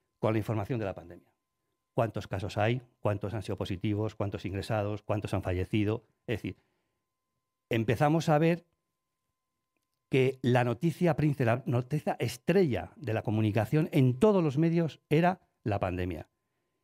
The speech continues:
Y también empezamos a ver un cambio importante, a mi juicio, y ahí tengo que agradecer a todos los medios de comunicación, que los medios de comunicación también cambian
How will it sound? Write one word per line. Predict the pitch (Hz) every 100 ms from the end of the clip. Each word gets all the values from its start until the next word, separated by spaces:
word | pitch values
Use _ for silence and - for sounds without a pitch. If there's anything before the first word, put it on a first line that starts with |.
| _
Y | -
también | 120 127 170
empezamos | 180 170 165 151 147
a | 139
ver | 151 -
un | - 139
cambio | 147 131
importante, | 120 110 101 127 117
a |
mi | 101
juicio, | 95 143 - 190 208 _ _ _
y | 110
ahí | 110
tengo | 127 113
que | 110
agradecer | 98 101 101 131 143
a | 98
todos | - 127 113
los | 92
medios | 98 101
de | 110
comunicación, | 131 139 139 - 160 196 _ _ _ _ _ _ _
que | 156 143 139
los | 135 131
medios | 190
de |
comunicación | 202 190 175 160 185
también | 170 139 160
cambian | 156 156 165 95 85